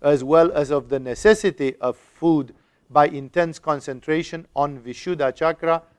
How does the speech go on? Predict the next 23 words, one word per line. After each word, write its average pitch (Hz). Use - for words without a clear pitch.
placed 143
in 147
the 139
area 143
of 139
the 143
throat. 147
By 113
samyama 151
on 135
Vishuddha, 190
people 165
can 143
fast 170
for 143
extended 147
durations 143
of 127
time 170
and 139
still 160
have 139
unusual 147